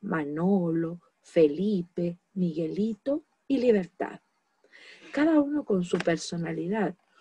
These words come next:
muy queridos por el público a lo largo de los años. Mafalda ama a los Beatles.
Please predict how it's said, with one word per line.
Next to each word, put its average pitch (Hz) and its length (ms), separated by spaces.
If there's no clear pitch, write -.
muy 262 260
queridos 254 420
por 180 180
el 165 160
público 262 540
a - 20
lo 170 140
largo 170 340
de 202 80
los 254 280
años. - 500
Mafalda 233 760
ama 262 280
a - 20
los 254 220
Beatles. 220 580